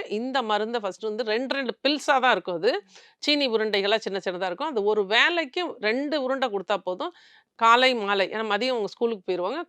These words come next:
காலையிலயும் நைட்டும் ஆஃப்டர் ஃபுட்டு கொடுக்கலாம். இது ஒரு ஒன் வீக் கொடுத்துட்டு, இது கூட அடுத்தது ரெட் செஸ்ட்நட் பட் அப்படின்னு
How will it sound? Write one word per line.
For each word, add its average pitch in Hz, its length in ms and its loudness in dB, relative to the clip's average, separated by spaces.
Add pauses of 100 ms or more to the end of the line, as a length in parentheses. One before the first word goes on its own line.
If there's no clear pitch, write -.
காலையிலயும் 233 460 2
நைட்டும் 247 380 -4 (180)
ஆஃப்டர் 220 280 -2
ஃபுட்டு 202 240 -2
கொடுக்கலாம். 180 460 -4 (320)
இது 220 180 -2
ஒரு 202 160 4
ஒன் 214 220 2 (120)
வீக் 302 240 2
கொடுத்துட்டு, 220 360 -4 (160)
இது 240 160 -2
கூட 320 320 0
அடுத்தது 220 600 2 (640)
ரெட் 262 180 4 (100)
செஸ்ட்நட் 247 560 2
பட் 190 200 -2 (120)
அப்படின்னு 202 240 -2